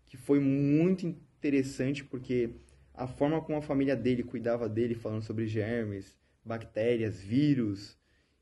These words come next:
impactou completamente, tipo, na carreira profissional dele, na vida dele. E ele seguiu justamente isso como um técnico de segurança, mais ou menos, contra hackers. É.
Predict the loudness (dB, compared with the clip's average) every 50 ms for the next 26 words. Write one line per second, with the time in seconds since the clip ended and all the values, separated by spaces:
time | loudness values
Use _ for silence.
0 | _ -12 -8 -6 -4 -6 -6 -6 -8 -8 -8 -4 -2 -2 -2 -2 -2 -2 0 0
1 | 0 0 -2 -4 -2 0 0 0 0 -2 -2 -2 0 0 0 -2 -6 -18 -20 _
2 | -12 -10 -8 -6 -4 -4 -4 -4 -4 -2 0 2 2 2 2 0 -2 -4 -4 -4
3 | -4 -4 -2 -2 -2 -2 -2 -4 -4 -4 -2 -2 -2 -2 -4 -6 -8 -8 -4 -2
4 | -2 -2 -2 -2 -2 -2 -2 -4 -6 -8 -12 _ _ _ _ _ _ -6 -4 -2
5 | -2 -4 -4 -6 -6 -2 0 4 6 6 6 6 4 0 -2 -4 -6 -6 -6 -6
6 | -6 -4 -2 -2 -4 -4 -6 -6 -4 -4 -4 -4 -6 -8 -10 -12 -12 -12 _ -8
7 | -6 -4 -2 0 0 0 -2 -2 -6 -8 -14 _ _ _ _ _ _ _ _ _
8 | _ _ -10 -10 -6 -4 -2 -2 -2 -2 -4 -4 -4 -6 -6 -4 -2 -2 0 0
9 | -2 -4 -4 -6 -6 -4 -4 -4 -4 -4 -4 -4 -4 -4 -6 -8 -10 -16 -20 _
10 | _ _ -12 -10 -10 -8 -8 -6 -6 -6 -6 -8 -10 -12 -14 -14 -12 -14 -12 -14
11 | -14 -16 -16 -16 -18 -20 -20 _ _ _ _ -20 -20 _ _ _ _ _ _ -10
12 | -8 -8 -8 -8